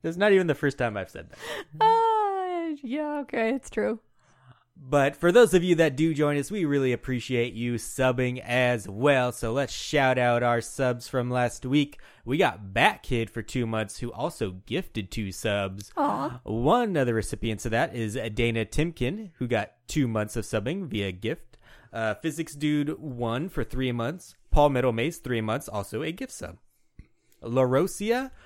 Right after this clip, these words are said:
Speaker 1: four months. Alishant, four months. Uh, Spacecraft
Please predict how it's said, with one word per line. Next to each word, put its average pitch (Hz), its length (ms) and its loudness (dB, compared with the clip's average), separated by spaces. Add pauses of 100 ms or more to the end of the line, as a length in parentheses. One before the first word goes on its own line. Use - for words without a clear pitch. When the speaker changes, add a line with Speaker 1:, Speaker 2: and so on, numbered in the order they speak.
(120)
Speaker 1:
four 139 280 2
months. 165 300 -2
Alishant, 160 680 0 (160)
four 156 340 0
months. 175 460 -6 (360)
Uh, 123 280 4
Spacecraft 170 760 0